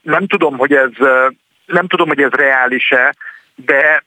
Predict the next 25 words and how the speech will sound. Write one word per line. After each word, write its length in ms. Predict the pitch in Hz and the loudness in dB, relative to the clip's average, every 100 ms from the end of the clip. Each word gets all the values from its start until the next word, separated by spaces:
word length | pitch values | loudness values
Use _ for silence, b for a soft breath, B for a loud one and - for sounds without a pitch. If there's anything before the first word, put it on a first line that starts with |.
| _ | _
de, 360 | - 147 147 147 | -2 2 2 0
de 100 | 156 | -4
ez 240 | 165 165 | 0 -2
a 100 | 147 - | -2 -2
tétje. 440 | 170 131 - 127 | -2 -2 -2 0
És 240 | 135 - | 0 -2
ugye 200 | 147 135 | -2 0
a 40 | 135 | 0
bizottság 720 | 156 175 - 160 151 143 165 B B B | 0 0 0 0 0 0 -2 B B B
a 260 | - 147 143 | -2 0 0
szeptember 380 | 185 - 156 139 | -6 -4 -4 -2
huszonkettedikéig 1300 | 151 - 135 - 139 - 139 135 - 135 131 135 - | -2 -4 -4 -4 -4 -4 -2 -2 -2 -2 0 -2 -2
meg 180 | 156 - | -4 -4
kell, 140 | 143 | -4
hogy 120 | 135 | -2
hozza 280 | - 147 143 | -2 0 0
a 40 | |
döntését. 640 | 120 135 123 139 139 123 160 | 0 -2 -2 -4 -2 -2 -2
Egyes 300 | 147 143 - | -2 0 2
hírek 300 | 151 139 - | 2 0 -2
szerint 240 | 147 135 131 | -6 -6 -6
még 140 | 139 | -4
ezen 220 | 143 151 | -2 -2
a 60 | 160 | -2
héten 480 | 120 135 - 139 | -2 -6 -2 -4